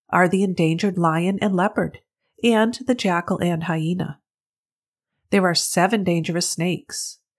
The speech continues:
One is the Ogaden burrowing asp of the mole viper family, a small nocturnal burrowing snake that grows between twenty to thirty centimeters or seven to twelve inches. They're fast moving at night,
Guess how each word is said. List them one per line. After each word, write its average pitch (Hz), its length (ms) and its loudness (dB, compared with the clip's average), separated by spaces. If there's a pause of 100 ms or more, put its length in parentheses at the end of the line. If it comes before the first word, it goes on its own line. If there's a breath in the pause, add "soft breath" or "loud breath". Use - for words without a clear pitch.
(160)
One 180 400 2
is 196 160 0
the - 220 0
Ogaden 175 720 2
burrowing 165 500 0
asp 180 540 -2 (100)
of 214 220 0
the 226 80 4
mole 175 340 2
viper 175 360 0
family, 143 540 -6 (640)
a 226 60 0
small 214 420 2
nocturnal 185 600 0
burrowing 175 440 0
snake - 540 -4 (220)
that 247 160 2
grows 196 260 4
between 208 400 0
twenty 180 320 0
to 190 80 -4
thirty 190 300 0
centimeters 175 720 -2
or 170 200 0
seven 160 320 -2
to 170 80 -4
twelve 160 320 -2
inches. - 600 -6 (880)
They're 196 100 4
fast 180 480 0
moving 175 320 2
at 160 160 0
night, 180 400 -2